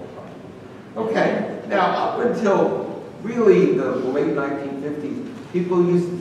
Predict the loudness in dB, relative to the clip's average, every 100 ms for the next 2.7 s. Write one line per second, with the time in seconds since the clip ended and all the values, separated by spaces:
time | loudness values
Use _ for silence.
0 | -4 -2 -2 -2 -4 -2 -2 0 2 2
1 | 0 -2 -4 -4 -4 -4 -6 -8 -10 -14
2 | -10 -8 -6 -6 -6 -6